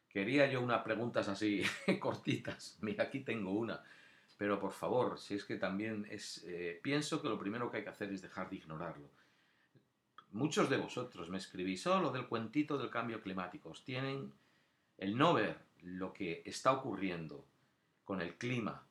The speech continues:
lo que viene ocurriendo, y el, y, y, y, y, y,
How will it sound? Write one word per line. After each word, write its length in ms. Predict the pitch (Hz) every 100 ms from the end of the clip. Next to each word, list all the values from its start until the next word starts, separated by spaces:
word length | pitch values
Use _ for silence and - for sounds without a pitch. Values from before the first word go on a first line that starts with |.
| _ _ _ -
lo 100 | -
que 80 | 90
viene 200 | 104 123
ocurriendo, 720 | 123 98 110 110 95 73 - _ _ _ _ -
y 220 | 92 92
el, 340 | 90 90 90 - _
y, 220 | 98 98 -
y, 220 | 104 98
y, 180 | 98 -
y, 200 | - 110 - _ _
y, 260 | 135 117